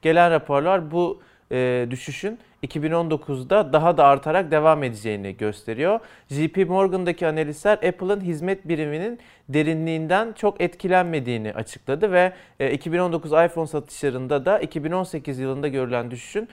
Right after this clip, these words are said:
artarak devam edeceğini söylediler. E, bir diğer az önce söylemiş olduğum Credit Suisse, e, bankanın bu seneki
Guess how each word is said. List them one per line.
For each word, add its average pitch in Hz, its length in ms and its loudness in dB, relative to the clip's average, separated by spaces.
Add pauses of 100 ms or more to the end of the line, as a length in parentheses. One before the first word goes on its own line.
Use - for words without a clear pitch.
(220)
artarak 151 540 6
devam 156 320 6
edeceğini 104 640 -6
söylediler. 117 720 0 (560)
E, 127 680 6
bir 160 240 0
diğer 175 340 8
az 156 100 2
önce 160 200 -2
söylemiş 156 440 -2
olduğum 135 420 0
Credit 143 300 -2
Suisse, 190 520 -6 (360)
e, 135 280 2
bankanın 180 580 6
bu 165 160 -4
seneki 190 640 -2